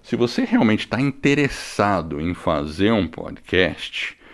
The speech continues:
eu recomendo que você baixe o nosso e-book. A gente tem no nosso site um e-book gratuito. Basta você colocar escola do podcast ponto com,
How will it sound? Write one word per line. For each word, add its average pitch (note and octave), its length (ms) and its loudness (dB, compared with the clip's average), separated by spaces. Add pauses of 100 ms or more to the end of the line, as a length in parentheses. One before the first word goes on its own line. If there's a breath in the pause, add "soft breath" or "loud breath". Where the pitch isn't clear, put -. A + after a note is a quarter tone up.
(400 loud breath)
eu A#2 100 -2
recomendo A#2 520 4
que - 80 -2
você A2+ 280 0
baixe F#2+ 540 0
o - 20 4
nosso G2 480 0
e-book. B2 680 0 (540 loud breath)
A - 120 -4
gente F#2+ 320 0
tem F#2 220 4
no E2+ 80 0
nosso - 280 -6
site D#2+ 520 -4
um B2 80 4
e-book B2 320 -2
gratuito. C3 580 -4
Basta - 320 -2
você G2+ 300 -2
colocar - 420 -2
escola - 420 -2
do C3 80 -2
podcast - 520 -6
ponto F2 360 -6
com, D#2 600 0